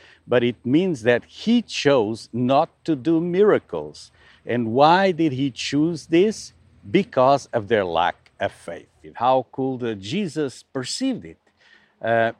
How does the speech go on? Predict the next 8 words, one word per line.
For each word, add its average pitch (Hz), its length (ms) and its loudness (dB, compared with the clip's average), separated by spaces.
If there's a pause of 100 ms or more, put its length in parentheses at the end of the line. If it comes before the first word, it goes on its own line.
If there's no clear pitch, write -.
it's 165 300 -4
manifested 160 760 0
by 120 160 4
a 123 120 4
lack 104 440 2
of 117 240 -4
honor. 131 500 4 (600)
A-, 123 140 -2